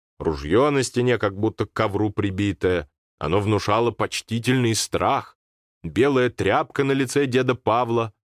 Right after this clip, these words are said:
осколок малахитового камня, сверкающего на изломе, будто весенняя льдина. Возле зеркала фарфоровая пудреница, бритва в коробочке, папин флакон с одеколоном, мамина гребенка —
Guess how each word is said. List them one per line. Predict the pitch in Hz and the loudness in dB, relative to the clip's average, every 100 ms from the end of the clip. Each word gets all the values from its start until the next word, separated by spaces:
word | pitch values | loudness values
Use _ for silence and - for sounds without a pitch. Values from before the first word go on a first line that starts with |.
| _ _ | _ _
осколок | 95 - - 175 135 | -4 -2 2 2 2
малахитового | 107 104 95 113 - 92 92 90 | 0 0 0 -4 -4 -2 -2 -2
камня, | - 95 139 139 | 0 0 0 -2
сверкающего | 123 110 117 - 117 113 - 101 | -2 -2 -2 0 0 0 -4 -2
на | 107 107 | 0 0
изломе, | 110 90 101 113 104 | -2 0 2 2 0
будто | 92 107 - | -2 -2 -2
весенняя | 95 104 - 104 104 98 | -2 -2 0 0 0 0
льдина. | 95 98 90 95 98 92 90 _ _ _ _ | 0 -2 -4 -2 0 0 -4 _ _ _ _
Возле | 87 85 90 | -2 2 2
зеркала | 78 110 147 95 85 | 2 2 2 -2 -2
фарфоровая | 87 82 - 101 113 127 139 | -2 -4 0 0 2 0 -2
пудреница, | - 90 82 80 80 78 85 | -4 -4 -2 -2 -4 -4 -6
бритва | 80 80 85 85 82 | -2 -2 -4 -6 -8
в | |
коробочке, | - 87 92 85 - - | -2 0 0 -2 -8 -10
папин | - 92 92 98 | -4 -4 -2 -6
флакон | - 78 - 90 110 | -6 -8 -2 0 0
с | - | -2
одеколоном, | 98 95 92 98 104 104 | -6 -2 0 0 0 -2
мамина | 92 76 78 73 76 | -2 -4 -4 -6 -4
гребенка — | 78 69 76 101 127 131 120 | -4 -4 0 2 0 -2 -4